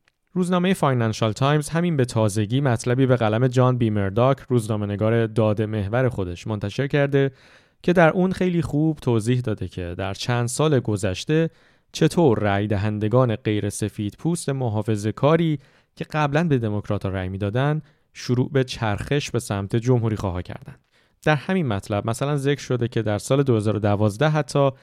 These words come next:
رای دهندگان سیاه پوست بسیار محافظه کار هم به طور گسترده‌ای به دموکرات‌ها رای می‌دادن.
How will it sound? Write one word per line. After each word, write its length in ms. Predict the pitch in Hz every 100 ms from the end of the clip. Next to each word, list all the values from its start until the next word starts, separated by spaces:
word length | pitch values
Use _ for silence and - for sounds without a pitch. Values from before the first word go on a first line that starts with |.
| _ _ -
رای 220 | 131 139
دهندگان 540 | 135 123 131 127 143 160
سیاه 380 | - 117 101
پوست 280 | - 156 -
بسیار 600 | 139 123 117 - 120 117
محافظه 640 | 117 110 117 113 120 110 113
کار 300 | - 139 180
هم 340 | 143 143 139 - _ _ _
به 100 | 135
طور 240 | 135 156
گسترده‌ای 720 | 151 127 120 - 107 101 127
به 120 | 139 135
دموکرات‌ها 680 | 127 113 110 117 107 139 127
رای 180 | 92
می‌دادن. 380 | 87 90 90 -